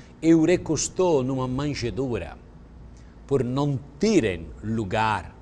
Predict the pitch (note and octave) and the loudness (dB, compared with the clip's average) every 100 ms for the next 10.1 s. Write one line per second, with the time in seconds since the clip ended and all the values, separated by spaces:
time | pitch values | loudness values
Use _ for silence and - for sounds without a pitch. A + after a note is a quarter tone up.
0 | - - G#2 G2 - - E2 E2+ D#2 - | -18 -10 -8 -8 -8 -10 -10 -12 -14 -16
1 | - - - - - - - - - - | -18 -20 -20 -20 -20 -20 -20 -20 -20 -20
2 | - - - - A2 - A2+ - D3+ C3+ | -20 -20 -20 -14 -12 -6 -6 2 4 4
3 | G#2+ F2 G#2+ G2+ G#2+ G2+ B2+ G#2 E2+ F#2+ | 0 -4 -4 -4 -6 -6 -6 -6 -8 -8
4 | A#2+ - - G2 F2 - - - - - | -8 -8 -10 -12 -12 -14 -16 -20 -20 -20
5 | - - - C#3 F#3+ F#3 - A2 F#2 - | -20 -20 -12 -6 -4 -2 -2 -2 -2 -4
6 | C#3+ B2 C#3 - F3 - - G2 A2 G#2+ | -6 -4 -6 -6 -6 -6 -4 -4 -4 -8
7 | G2+ F#2 G2+ - G#2+ A2+ - - - - | -10 -10 -10 -10 -10 -10 -10 -10 -14 -18
8 | - - - - - - - - - - | -18 -18 -20 -20 -20 -20 -20 -20 -20 -2
9 | G3+ B3+ G#3+ A#2+ B2 A#2 G#2 A#2+ D#3+ C#3 | 0 2 0 -2 -4 -4 -4 -4 0 0
10 | F#2 | -2